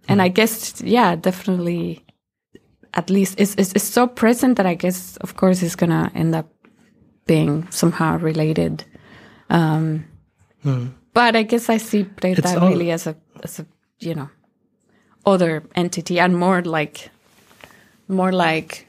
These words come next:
Speaker 1: realistic in the end, because Lia is really like, I don't even know what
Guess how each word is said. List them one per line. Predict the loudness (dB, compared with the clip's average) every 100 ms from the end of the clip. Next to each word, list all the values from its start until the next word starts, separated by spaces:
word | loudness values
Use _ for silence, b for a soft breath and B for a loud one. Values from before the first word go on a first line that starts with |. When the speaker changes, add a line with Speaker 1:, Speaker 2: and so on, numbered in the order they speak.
| _ _ _ -2
Speaker 1:
realistic | 2 4 4 0 0 0 0
in |
the | 0 0
end, | 0 0 0 -2
because | -10 -6 -2 -2 -2 -6 -12 -14 -18 -20 -12
Lia | -4 0 2 4
is | 2 0
really | -2 0
like, | 0 -2 -2
I | 0
don't | 2 4
even | 4 2
know | 0
what | -2 -2 -4